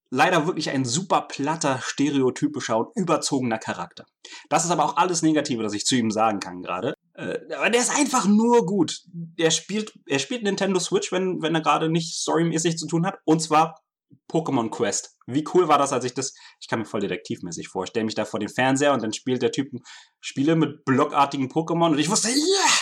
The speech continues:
der spielt Pokémon Quest. Das war sehr lustig. Und der Hammer war, ähm, also ich stand da vor dem Fernseher und hab überlegt, so, blockartige Pokémon, welches Spiel ist? Ach so, Pokémon Quest. Und da hat er mich auch schon angemerkt, dass ich im Weg stand. Wenn man, wenn man,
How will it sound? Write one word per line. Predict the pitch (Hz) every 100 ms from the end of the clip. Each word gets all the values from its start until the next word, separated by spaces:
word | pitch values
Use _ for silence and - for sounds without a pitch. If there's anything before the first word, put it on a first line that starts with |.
| -
der | 143
spielt | 143 - 123 113
Pokémon | - 110 104 95
Quest. | - 107 -
Das | 175 -
war | 196 196 - - 151
sehr | 127 156
lustig. | 185 - 95 -
Und | 135 135 - _ _ _
der | - 120 -
Hammer | 175 202 151
war, | 95 92 127 - _ _ -
ähm, | 117 110 110 110 _ _ -
also | 127
ich |
stand | - 180
da | 190
vor | -
dem | 135
Fernseher | - 135 202 196
und | 139
hab | - -
überlegt, | 151 127 117 160
so, | 98 95 90
blockartige | 104 117 - 123 110
Pokémon, | 95 135 117 95 95
welches | 107 110
Spiel | - 117
ist? | -
Ach | - -
so, | - 202
Pokémon | - 160 156 156 151
Quest. | 151 147
Und | 135 127
da | 208 262 - - - -
hat | 220 -
er | 190
mich | 202 208
auch | 190
schon | - 170
angemerkt, | 202 233 180 170 151
dass | 156 -
ich | 165
im | 156 131 113
Weg | 277 -
stand. | - 151 104 - _ _ _ _ _ _ -
Wenn | 196 196
man, | 208 196
wenn | 190
man, | 196 185